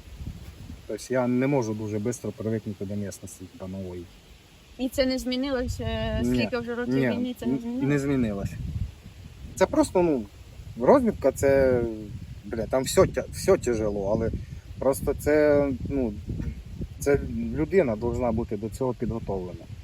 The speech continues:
Speaker 1: А
Speaker 2: А що війна
Speaker 1: по-другому?
Speaker 2: в тобі змінила?
Speaker 1: Дуже багато чого змінила.
Speaker 2: Ну, от саме таке, що ти замітив. От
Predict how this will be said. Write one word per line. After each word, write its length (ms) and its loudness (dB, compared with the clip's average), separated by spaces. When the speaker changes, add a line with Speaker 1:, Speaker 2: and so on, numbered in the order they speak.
Speaker 1:
А 40 -6
Speaker 2:
А 200 0
що 220 0
війна 220 0
Speaker 1:
по-другому? 220 0
Speaker 2:
в 40 -8
тобі 220 -6
змінила? 580 -10
Speaker 1:
Дуже 280 6
багато 360 4
чого 220 -2
змінила. 480 -4
Speaker 2:
Ну, 200 4
от 160 2
саме 320 4
таке, 360 -2
що 160 -2
ти 340 0
замітив. 640 0
От 160 0